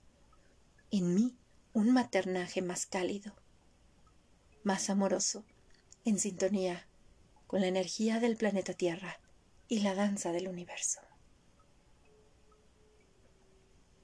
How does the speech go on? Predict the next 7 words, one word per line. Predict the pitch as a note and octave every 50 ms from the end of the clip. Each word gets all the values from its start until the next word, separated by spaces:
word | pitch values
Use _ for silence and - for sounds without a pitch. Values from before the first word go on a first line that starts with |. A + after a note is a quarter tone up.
| _ _ _ _ _ _ - - _ - _ - - - - _ _ - _ - _ _ - - - _ - - _ _ _ _ - - - - - - - _ -
Si | - - G#3
les | G#3 G3+ G3 -
gustó | G#3 G3 - - - A#3+ A#3+
esta | B3 A#3+ - - B3
reflexión | A3+ A3 G#3 - F#3+ - - G#3 F#3+ F#3+
en | F#3 G3
podcast | - F#3 F3+ - - E3 D#3+ - - -